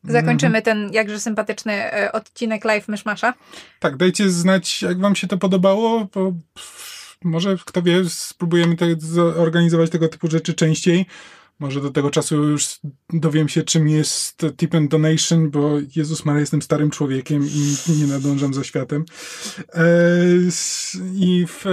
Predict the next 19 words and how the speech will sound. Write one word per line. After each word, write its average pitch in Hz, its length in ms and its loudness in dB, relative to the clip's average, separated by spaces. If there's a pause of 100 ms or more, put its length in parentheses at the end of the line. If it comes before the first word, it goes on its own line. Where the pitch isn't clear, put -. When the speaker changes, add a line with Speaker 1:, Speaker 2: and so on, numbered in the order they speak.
(340)
Speaker 2:
e, 190 40 -8
spróbujemy 180 540 2
może 170 220 2
częściej 156 640 0
opowiadać. 156 480 -2
Może 190 160 0
spróbujemy 180 440 2
przy - 140 -4
jakiejś 165 280 -2
większej 165 340 2
recenzji 180 500 0
na 196 100 4
przykład, - 600 -2
żeby 185 220 -4
zobaczyć, 175 520 0
co 175 100 -4
by 170 120 0
było, 170 300 2
gdybyśmy, 165 540 -2